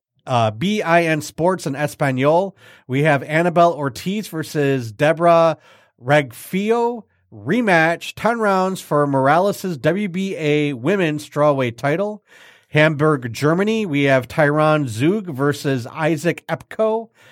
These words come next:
Rematch for twelve rounds for Zug's W B A regular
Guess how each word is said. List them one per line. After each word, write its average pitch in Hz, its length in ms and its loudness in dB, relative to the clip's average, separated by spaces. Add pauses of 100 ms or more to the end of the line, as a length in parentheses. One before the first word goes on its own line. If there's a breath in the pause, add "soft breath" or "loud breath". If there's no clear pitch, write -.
(260 soft breath)
Rematch 196 520 2
for 151 200 -8
twelve 185 420 2
rounds 165 380 2
for 139 320 -2
Zug's 160 540 -2
W 175 300 2
B 190 220 -4
A 147 220 0
regular 135 840 0